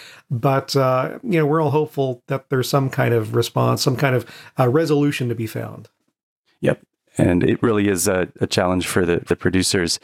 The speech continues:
Speaker 2: and we do wish them well and hope that everything is okay.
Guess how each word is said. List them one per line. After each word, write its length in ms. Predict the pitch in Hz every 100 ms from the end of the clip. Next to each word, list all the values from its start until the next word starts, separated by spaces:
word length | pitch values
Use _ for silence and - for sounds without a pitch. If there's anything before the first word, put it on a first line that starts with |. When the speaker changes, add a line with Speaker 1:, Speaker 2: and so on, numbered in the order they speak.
| - - -
Speaker 2:
and 340 | - 87 80 78 -
we 80 | 104
do 120 | 95
wish 200 | 92 90
them 160 | - 92
well 160 | 87
and 100 | 90
hope 200 | 90 -
that 200 | 92 87 _ _ 92
everything 520 | 87 90 90 87 87
is 180 | 90 82
okay. 420 | 82 - 90 87